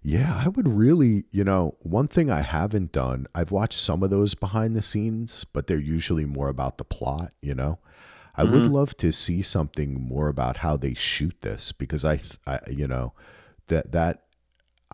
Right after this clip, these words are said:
Speaker 1: I, you don't know how much that kind of handheld nature it seems like. And this is a very actorly show where you kind of just let them create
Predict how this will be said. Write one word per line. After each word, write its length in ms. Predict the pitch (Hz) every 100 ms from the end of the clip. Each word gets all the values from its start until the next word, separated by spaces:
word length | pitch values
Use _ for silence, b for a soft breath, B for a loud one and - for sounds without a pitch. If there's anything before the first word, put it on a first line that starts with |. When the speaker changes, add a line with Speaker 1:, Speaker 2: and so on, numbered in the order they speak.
| - -
Speaker 1:
I, 220 | 87 87 - _ _ -
you 160 | 87
don't 260 | 101 123 -
know 420 | 85 92 104 82
how 260 | 71 82 82
much 460 | 78 85 - - -
that 220 | 73 73
kind 200 | 90 78
of 80 | 73
handheld 840 | 95 82 80 67 82 76 78 78
nature 500 | 71 78 85 - 82
it 140 | 73 -
seems 560 | - 110 113 107 -
like. 320 | 69 71 73 -
And 140 | 87
this 160 | 110 101
is 80 | 82
a 60 |
very 280 | 71 92 80
actorly 680 | - 67 73 - 82 71 69
show 560 | - - 73 64 50 - B B B -
where 160 | 80
you 80 | 76
kind 240 | - 80 78
of 60 |
just 220 | 71 73
let 300 | 71 71 76
them 400 | 82 76 73 73 71
create 600 | - 80 69 76 101